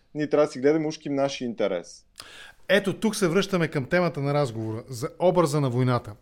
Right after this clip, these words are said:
Speaker 2: Сега, а, аз си направих труда днес да се облъча с, а, може би час и половина, два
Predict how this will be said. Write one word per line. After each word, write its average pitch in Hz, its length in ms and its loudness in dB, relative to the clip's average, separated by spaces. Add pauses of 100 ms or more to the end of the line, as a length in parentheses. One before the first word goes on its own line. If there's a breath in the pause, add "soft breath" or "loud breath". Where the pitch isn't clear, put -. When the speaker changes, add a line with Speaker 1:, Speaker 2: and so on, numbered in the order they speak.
Speaker 2:
Сега, 147 340 -2 (1120 soft breath)
а, 139 300 -4 (160)
аз 208 220 0
си 247 60 -4
направих 202 380 -2
труда 151 280 -4
днес 170 240 -2
да 180 60 -10
се 165 140 -6
облъча 160 380 -4
с, - 340 -10
а, 170 720 -2 (500)
може 165 280 -4
би 165 260 -4
час 156 460 -6
и 139 60 -10
половина, 131 420 -6
два 123 440 -2